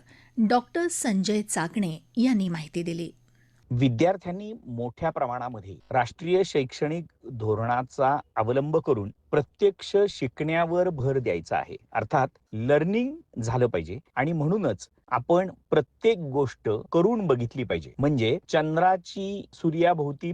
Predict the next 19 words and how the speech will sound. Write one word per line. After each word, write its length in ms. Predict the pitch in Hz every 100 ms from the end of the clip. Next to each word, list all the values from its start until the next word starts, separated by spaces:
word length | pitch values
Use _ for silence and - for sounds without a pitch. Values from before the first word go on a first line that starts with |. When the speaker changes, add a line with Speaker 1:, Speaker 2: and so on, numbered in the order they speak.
| -
Speaker 2:
फिरण्याची 640 | 147 143 143 143 135 180
परिक्रमा 840 | 185 170 151 147 _ 139 117 87 85 _
किंवा 420 | 190 156 113 131 - _ -
पृथ्वी 340 | 143 - 185
सूर्याभोवती 560 | 165 147 151 143 139 151
फिरणारं 480 | 151 135 135 135
परिवलन, 460 | 156 151 127 107 110 - -
हे 100 | 202
सगळं 480 | - 185 147 131 - -
प्रत्यक्ष 560 | 156 - - 196 - 214 214 _
कृतीतून 680 | - 175 165 226 180 143 123 143 _ -
छोट्या 280 | 147 156 175 -
छोट्या 260 | 160 175 185
चेंडूंच्या 720 | - 156 156 180 180 175 180
माध्यमातनं 720 | 160 120 139 139 131 151 160
शिकावं. 500 | 165 170 151 143 92 113 _ -
अर्थात 320 | 127 160 180 _ -
विज्ञान 580 | 120 123 127 165 170 185 180 -
एक्सप्लोर 720 | 143 - - - 202 208